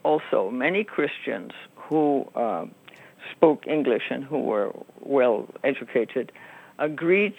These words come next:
to act as translators for the occupying forces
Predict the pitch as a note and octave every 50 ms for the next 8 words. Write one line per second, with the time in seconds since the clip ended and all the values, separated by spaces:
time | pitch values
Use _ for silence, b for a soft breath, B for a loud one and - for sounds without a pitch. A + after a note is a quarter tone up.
0 | - - D#3+ D3+ - - - D#3 D#3 - - C3 C3 - - - - C#3 C3 C3
1 | - - - D#3 F3 E3+ D#3 - C3+ F2+ - - - - - C3+ C3 C3 C3+ C3+
2 | C3+ - - - - D3+ C3+ C#3 - - C3 C#3 - - C3+ - - C#3 B2 A#2+
3 | A#2 - - D3 D3 B2+ - - - -